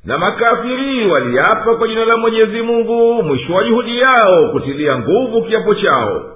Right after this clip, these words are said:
ya kwamba bila shaka akiwajia mtume kuwaonya,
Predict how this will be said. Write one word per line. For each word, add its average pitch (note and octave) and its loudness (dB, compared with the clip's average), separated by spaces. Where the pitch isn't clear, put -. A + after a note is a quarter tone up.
ya C#3 -2
kwamba F#3 0
bila B2 -2
shaka A3+ 2
akiwajia G3 -2
mtume C3+ -4
kuwaonya, A3+ 2